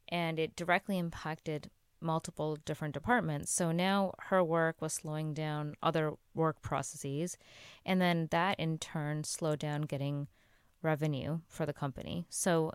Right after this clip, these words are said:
you know, anything that affects the bottom line also is not good for any employees, right? But we caught her lying in her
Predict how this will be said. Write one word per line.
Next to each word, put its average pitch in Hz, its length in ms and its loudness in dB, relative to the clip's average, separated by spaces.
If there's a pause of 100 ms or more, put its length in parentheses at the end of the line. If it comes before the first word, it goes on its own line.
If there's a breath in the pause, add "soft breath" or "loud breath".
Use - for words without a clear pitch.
you 196 160 2
know, 165 120 2
anything 226 300 2
that 233 100 0
affects 175 360 -2
the - 80 -4
bottom 147 340 0
line 147 220 0
also 139 520 -2 (520 soft breath)
is 156 180 -2
not 147 240 -2
good 143 160 -2
for 151 100 -2
any 139 180 0
employees, 135 640 -4
right? 135 260 -4 (1000)
But 170 240 0 (640 soft breath)
we 202 160 2
caught 202 340 4
her 185 180 2
lying 151 640 2
in 151 560 0 (240)
her 160 540 2